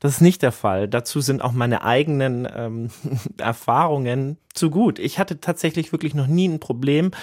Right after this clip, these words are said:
ähm, in einem Bürgeramt einen Pe-, einen Termin zu kriegen, einen Kita-Gutschein für die Kinder zu kriegen und sonstige. Das hat echt bei mir, vielleicht ist das die große Ausnahme, so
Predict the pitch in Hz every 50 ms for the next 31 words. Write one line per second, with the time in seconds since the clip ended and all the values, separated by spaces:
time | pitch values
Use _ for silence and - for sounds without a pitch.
0 | - - - - - - _ - 139 135 139 135 135 131 131 135 139 - - 135
1 | 139 131 123 139 156 151 135 110 123 - - 135 - - 139 131 127 - - -
2 | - - 53 - 131 - 147 143 143 147 165 175 - - 165 - - - 170 170
3 | 170 175 180 190 190 196 196 - - - - - 143 147 - - - 175 170 -
4 | 190 175 156 160 156 156 - - - - 156 147 147 147 151 151 143 - - -
5 | 143 139 139 143 139 139 - 139 - - - 151 160 170 175 170 170 180 160 -
6 | - - 170 160 - - - 175 170 170 165 185 175 - - 147 147 - 220 226
7 | 226 - - 120 104 110 - - 165 175 - _ - _ _ 175 202 202 - _
8 | - 151 151 165 196 214 190 165 - - 131 135 - - - - - 147 - -
9 | 139 135 143 151 143 - - 139 170 - 139 127 127 123 135 131